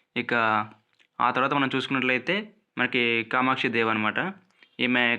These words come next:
కాంచిలో వెలిసిందనమాట ఈ దేవత. ఇంకో దేవత గురించి చూసుకున్నట్లయితే, ఆ, శృంఖలాదేవి, ఆ, ప్రద్యుమ్నలో వెలిసారు ఈ దేవత. గజలక్ష్మి అమ్మవారు, ఆ, చాముండేశ్వరి అమ్మవారు మైసూరులో వెలిసారనమాట.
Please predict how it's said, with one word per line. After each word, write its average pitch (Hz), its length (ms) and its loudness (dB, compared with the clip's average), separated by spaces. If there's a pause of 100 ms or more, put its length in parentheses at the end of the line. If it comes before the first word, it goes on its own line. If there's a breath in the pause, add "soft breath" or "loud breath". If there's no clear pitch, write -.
(120)
కాంచిలో 131 760 0
వెలిసిందనమాట 113 840 -2 (720 soft breath)
ఈ 120 100 0
దేవత. 120 460 -2 (160)
ఇంకో 135 200 0
దేవత 139 240 0
గురించి 135 200 0
చూసుకున్నట్లయితే, 127 600 -2 (300)
ఆ, 131 100 0
శృంఖలాదేవి, 135 880 0 (220)
ఆ, 117 180 2
ప్రద్యుమ్నలో 135 720 0
వెలిసారు 120 480 0
ఈ 127 80 0
దేవత. 117 400 0 (420)
గజలక్ష్మి 135 360 0
అమ్మవారు, 117 580 0 (280 loud breath)
ఆ, 120 200 0
చాముండేశ్వరి 131 480 0
అమ్మవారు 123 300 0
మైసూరులో 123 380 0
వెలిసారనమాట. 110 580 -2